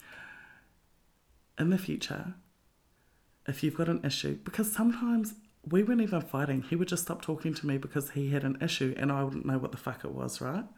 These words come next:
So I'd say to him, um, and, like, if we'd had a disagreement, he wouldn't wanna finish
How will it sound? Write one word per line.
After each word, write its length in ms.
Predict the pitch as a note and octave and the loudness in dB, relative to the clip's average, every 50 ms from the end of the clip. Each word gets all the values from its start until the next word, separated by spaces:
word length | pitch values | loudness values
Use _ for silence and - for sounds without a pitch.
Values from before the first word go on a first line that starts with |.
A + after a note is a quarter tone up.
| - - - - - - - - - - - - - - - - - - - - - - _ | -20 -20 -20 -18 -18 -18 -18 -20 -20 -20 -20 -20 -20 -20 -20 -20 -20 -20 -20 -20 -20 -20 _
So 420 | - - E3+ D#3 C#3+ C#3 D#2 - - - | -6 -2 0 2 2 2 0 -2 -6 -6
I'd 260 | - C#3 C3+ C#3 C#3 - | -4 -2 -2 -2 -2 -2
say 220 | - C#3 C#3 C#3 | -2 0 0 0
to 120 | C#3 - A#2+ | -2 -4 -6
him, 380 | - - C#2+ C#2 - - - - - - - - - | -6 -4 -4 -4 -4 -4 -6 -12 -16 -20 -20 -10 -8
um, 260 | C#3+ B2+ C3 C3+ B2+ - | -6 -4 -4 -4 -4 0
and, 140 | - E3+ E3+ | 2 2 4
like, 280 | - D3+ D#3 C#3+ - | 4 4 2 2 0
if 120 | D3+ C#3+ - | -4 -2 -2
we'd 120 | D#3 C3 | -2 0
had 120 | C3+ D3 C#3+ | 0 0 0
a 40 | |
disagreement, 680 | C#3 C#3+ C3+ - - C3+ - C3+ C3+ C3+ C3 C3 - A2+ | 0 -2 -2 -2 -4 -2 0 2 2 4 2 2 0 -2
he 120 | C#3 C#3 | -2 -2
wouldn't 280 | C3 C3+ C3+ C3+ C3+ - | 0 0 0 0 0 0
wanna 160 | C3 C3 B2+ | 0 0 -2
finish 460 | - - - D#3 F3 E3+ F3 - | -2 -4 0 0 0 0 -2 -4